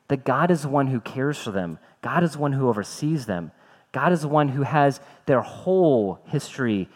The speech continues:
in view, has their whole well-being in purview,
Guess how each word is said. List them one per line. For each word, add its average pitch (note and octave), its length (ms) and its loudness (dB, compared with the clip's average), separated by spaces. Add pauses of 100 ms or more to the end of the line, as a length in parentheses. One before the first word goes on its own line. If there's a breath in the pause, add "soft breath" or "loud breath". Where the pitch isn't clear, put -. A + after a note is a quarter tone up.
(160 soft breath)
in G#2+ 180 -4
view, G#2 220 -2
has C#3+ 280 2
their D3+ 260 4 (200 loud breath)
whole F#3+ 360 4
well-being B2 680 4 (260 soft breath)
in C3+ 140 0
purview, G#2+ 680 -2